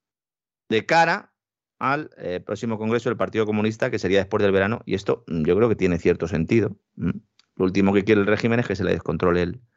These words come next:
el coronavirus, ¿no? Y sobre todo que se in-, que se planteen, eh, sospechas sobre la efectividad de las vacunas chinas, que yo creo que por ahí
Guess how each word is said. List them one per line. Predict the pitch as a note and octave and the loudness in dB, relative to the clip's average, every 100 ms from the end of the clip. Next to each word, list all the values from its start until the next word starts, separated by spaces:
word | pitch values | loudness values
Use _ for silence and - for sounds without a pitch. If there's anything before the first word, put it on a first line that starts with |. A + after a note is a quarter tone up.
| _ - - - - | _ -20 -20 -8 0
el | G#2 | 0
coronavirus, | G#2 G#2+ G#2+ B2+ B2 D3+ - _ - | 2 0 2 2 0 -4 -8 _ -6
¿no? | A2 - _ - - | -6 -8 _ -20 -10
Y | - | -4
sobre | A2 B2 A2+ | 2 4 4
todo | C3+ E3 | 4 2
que | D#3+ | 2
se | B2+ | -2
in-, | A#2 A2 - F#2 - - - | -2 -4 -6 -12 -12 -12 -8
que | A2+ | -4
se | G#2+ | -2
planteen, | A2 G#2+ G#2 D3 D#3+ E3+ - | 0 0 2 2 2 -2 -12
eh, | G2 | -10
sospechas | G2+ G#2+ - B2+ D#3 C#3+ | -8 -6 -2 -2 -2 -4
sobre | G#2 | -2
la | G2 | -2
efectividad | F#2+ G2 G2 G#2+ | -4 -4 0 2
de | B2 | 2
las | G#2+ | 0
vacunas | E2+ F#2+ F#2+ | -4 -4 -6
chinas, | - F#2 B1 - | -6 -8 -8 -12
que | - D#2+ | -10 -6
yo | E2 | -2
creo | F2 | -2
que | E2 D2+ | -2 -4
por | - D#2+ | -2 0
ahí | E2+ | 0